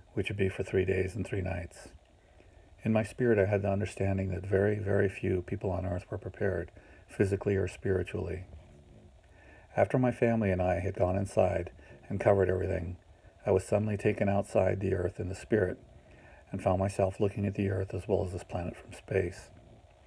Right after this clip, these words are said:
In an instant, as the fiery red planet was hurtling towards the earth,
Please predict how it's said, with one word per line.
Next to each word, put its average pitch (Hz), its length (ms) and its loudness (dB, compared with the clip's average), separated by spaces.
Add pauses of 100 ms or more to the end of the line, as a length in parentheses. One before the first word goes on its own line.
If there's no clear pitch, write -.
(420)
In 117 60 4
an 110 120 4
instant, 113 480 0 (400)
as 98 120 4
the 98 80 0
fiery 101 420 6
red 101 240 2
planet 98 340 -2
was 98 140 -8
hurtling 98 340 -4
towards 101 280 -4
the 107 140 -2
earth, 90 240 -4